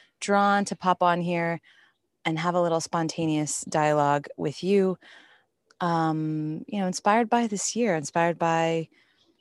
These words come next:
what's going on, what's going on in my own practice. And maybe this can help you percolate and marinate on what's going on with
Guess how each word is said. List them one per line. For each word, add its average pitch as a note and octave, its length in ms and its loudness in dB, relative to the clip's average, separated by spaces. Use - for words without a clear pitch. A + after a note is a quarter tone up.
what's F3+ 200 -2
going E3+ 300 2
on, D#3+ 320 2
what's - 180 -6
going D3+ 240 0
on D3 120 2
in D3 60 0
my C#3+ 100 0
own C#3+ 140 0
practice. D#3 640 -4
And D3 260 -2
maybe D3 260 -2
this D3 260 -6
can D3 180 -4
help D3 280 -4
you C#3+ 220 -6
percolate D3+ 540 -2
and D#3 100 -2
marinate D3 360 0
on D3 100 0
what's C#3+ 180 -2
going C#3+ 260 0
on C#3 180 2
with C#3 260 -4